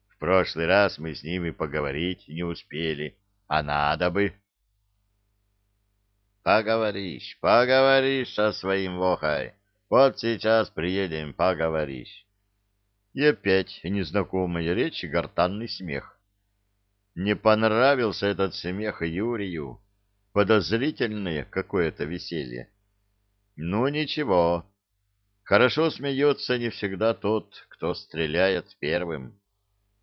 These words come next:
Хорошо смеется тот, кто смеется над последним. А последним лейтенант Мудрецкий бывать никогда не любил. И сейчас не собирался.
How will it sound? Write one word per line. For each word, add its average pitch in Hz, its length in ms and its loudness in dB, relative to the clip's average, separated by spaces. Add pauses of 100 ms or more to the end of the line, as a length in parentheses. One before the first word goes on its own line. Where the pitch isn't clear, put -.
(120)
Хорошо 139 680 2
смеется 110 520 -2
тот, 120 540 0
кто 87 220 -4
смеется 90 920 -2
над 92 600 -2
последним. 71 960 -8 (1040)
А 90 140 4
последним 101 640 -2
лейтенант 117 540 -2
Мудрецкий 107 640 -2
бывать 90 520 -2 (400)
никогда 98 800 -2
не 78 120 -6
любил. 65 440 -8 (640)
И 123 100 -4
сейчас 135 640 2
не 117 120 -8
собирался. 85 680 -2